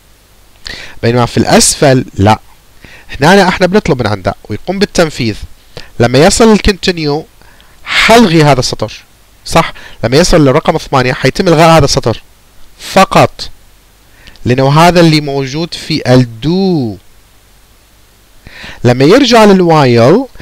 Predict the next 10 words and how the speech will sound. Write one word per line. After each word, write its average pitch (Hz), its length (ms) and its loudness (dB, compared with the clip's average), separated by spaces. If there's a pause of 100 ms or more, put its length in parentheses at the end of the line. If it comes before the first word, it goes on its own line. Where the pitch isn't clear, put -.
(160)
في - 100 -6
الوايل 165 400 4
أنا 156 160 2
بطلب 156 300 -2
من 131 80 -4
عنده 156 460 -2
زيادة، 117 720 0 (1800)
بلس 139 200 0
بلس 117 180 -2
كاونت. 98 340 -12